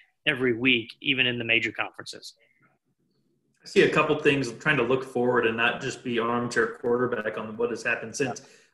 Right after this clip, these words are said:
Speaker 2: I see this being a massive headache if they do get to the point where you can have a college football playoff. The, this, the, the, the questions about, you know,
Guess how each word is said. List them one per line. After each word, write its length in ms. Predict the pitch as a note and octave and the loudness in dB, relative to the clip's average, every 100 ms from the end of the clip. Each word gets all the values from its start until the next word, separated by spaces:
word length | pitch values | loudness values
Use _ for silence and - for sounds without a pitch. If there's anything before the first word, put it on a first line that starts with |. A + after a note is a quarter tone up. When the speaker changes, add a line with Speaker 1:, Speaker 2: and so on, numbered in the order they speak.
| - | 0
Speaker 2:
I 100 | C#3+ | 2
see 200 | - D#3 | 2 4
this 220 | D3 D3 | 4 4
being 260 | D3 C#3+ | 2 2
a 140 | C3 A#2+ | 2 0
massive 640 | A2+ A2+ B2 C3+ C#3+ B2+ B2 | -2 0 2 2 4 2 4
headache 580 | B2 B2 C3 B2+ - - | 4 6 4 2 -10 -8
if 140 | C3+ | -8
they 160 | - D#3+ | -6 -6
do 200 | B2 C3 | -2 -2
get 160 | C3 B2 | -2 -2
to 60 | |
the 100 | A#2+ | -2
point 240 | A#2+ B2+ B2+ | -2 -6 -6
where 60 | |
you 60 | A#2+ | -8
can 140 | A2+ | -4
have 180 | A2+ A#2+ | -2 -2
a 60 | A#2 | -2
college 260 | A#2+ A#2+ | -2 -2
football 340 | B2 A#2+ A#2+ A#2+ | -4 -4 -4 -2
playoff. 420 | C3 B2 B2 - | -2 0 -2 -4
The, 280 | A#2 G#2+ - - _ | -4 -4 -6 -20 _
this, 360 | B2+ - - B2+ | -2 -2 -4 0
the, 420 | A#2+ A2+ A2 - | 0 2 -2 -6
the, 420 | B2 A2+ A2 G#2+ A2+ - | -10 -12 -10 -12 -14 -16
the 100 | C3 G#2+ | -18 -12
questions 520 | - C3+ - C3+ C3 | -4 -2 -2 -4 -4
about, 460 | B2+ A#2 G#2+ G#2+ - - | -4 -2 -2 -4 -8 -12
you 80 | A#2 | -10
know, 360 | G#2 G2+ G#2 | -8 -8 -12